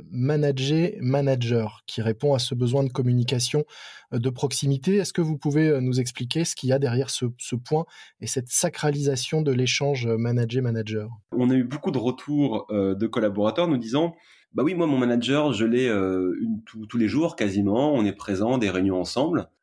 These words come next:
Speaker 2: Par contre, je sais pas comment il va. » Donc, on peut interagir souvent, on peut s'envoyer des dizaines de mails par jour, être présent à trois réunions ensemble. Mais derrière, quel est l'état d'esprit de la personne avec laquelle je travaille ? Comment est-ce qu'il se sent en ce moment ? Bah, c'est très compliqué parce qu'en fait,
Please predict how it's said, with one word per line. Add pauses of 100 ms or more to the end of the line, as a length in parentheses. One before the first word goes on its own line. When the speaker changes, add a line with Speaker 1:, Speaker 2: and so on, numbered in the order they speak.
(120)
Speaker 2:
Par
contre,
je
sais
pas
comment
il
va. » (160)
Donc,
on
peut
interagir
souvent,
on
peut
s'envoyer
des
dizaines
de
mails
par
jour,
être
présent
à
trois
réunions
ensemble. (400)
Mais
derrière,
quel
est
l'état
d'esprit
de
la
personne
avec
laquelle
je
travaille ? (120)
Comment
est-ce
qu'il
se
sent
en
ce
moment ? (240)
Bah,
c'est
très
compliqué
parce
qu'en
fait,